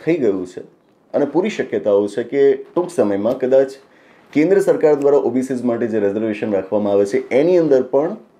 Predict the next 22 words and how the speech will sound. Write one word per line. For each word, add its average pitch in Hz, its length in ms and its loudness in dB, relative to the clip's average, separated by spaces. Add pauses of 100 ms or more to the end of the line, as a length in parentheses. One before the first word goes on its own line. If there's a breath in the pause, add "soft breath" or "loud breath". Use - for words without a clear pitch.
(200)
ઓબીસીઝનું 160 640 -2
પેટા 135 240 4
વર્ગીકરણ 110 560 -2
કરીને 117 340 -2 (340 soft breath)
એ 123 200 0
પેટા 165 260 4
વર્ગોની 147 380 -2
અંદર 135 240 0
સત્યાવીસ 151 420 0
ટકાનું 123 340 0
આરક્ષણ 101 360 0
વહેંચી 165 260 -4
દેવામાં 92 380 -2
આવે. 101 120 -12 (1200)
આવું 170 400 6
જ - 120 -14 (200)
શેડ્યુલ 143 360 4 (120)
કાસ્ટના 139 720 2
રિઝર્વેશનમાં 117 580 0
પણ 123 180 0
થવું 127 300 -2
જોઈએ, 127 240 -6